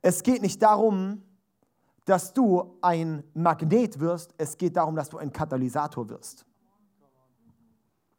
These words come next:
Wir denken ganz häufig auch in Kirche, "Wow, Kirche soll ein Magnet sein, die Leute sollen in die Kirche kommen." Ich sag, "Nein, Leute sollen in die Kirche kommen und dann katalysiert werden."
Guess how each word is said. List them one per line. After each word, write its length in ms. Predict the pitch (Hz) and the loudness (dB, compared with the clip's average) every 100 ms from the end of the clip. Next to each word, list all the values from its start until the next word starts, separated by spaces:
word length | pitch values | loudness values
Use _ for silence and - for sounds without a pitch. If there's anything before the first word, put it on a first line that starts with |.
| _ _ _ _ _ _ | _ _ _ _ _ _
Wir 120 | - 180 | -2 0
denken 160 | 196 | 0
ganz 180 | 190 175 | -2 2
häufig 340 | 208 202 160 | 0 0 -2
auch 140 | 175 147 | -2 -2
in 100 | 151 | -6
Kirche, 440 | - 208 202 156 | -2 -2 -2 -4
"Wow, 280 | 147 175 165 | -2 0 -2
Kirche 360 | 165 190 190 160 | -2 -4 -4 -6
soll 140 | 160 | -4
ein 20 | |
Magnet 380 | 165 156 165 196 | -4 -2 -4 -2
sein, 80 | 165 | -2
die 40 | |
Leute 180 | 160 175 | -2 0
sollen 160 | 160 156 | -2 -4
in 40 | |
die 80 | 143 | -6
Kirche 280 | 196 185 156 | -8 -8 -10
kommen." 220 | 143 110 - _ _ | -10 -10 -14 _ _
Ich 120 | - | -6
sag, 200 | 185 180 | -6 -6
"Nein, 400 | 147 180 220 151 - _ | -2 0 0 -2 -8 _
Leute 200 | - 185 | -4 -2
sollen 120 | 165 175 | -2 -6
in 100 | 151 | -4
die 60 | |
Kirche 240 | 151 180 160 | -4 -4 -2
kommen 260 | 180 175 | -2 -2
und 160 | 196 170 | -4 -2
dann 220 | 170 160 | 0 0
katalysiert 760 | - 220 208 180 165 131 208 - | 0 0 4 4 4 0 -2 -2
werden." 340 | 131 113 107 | -4 -6 -10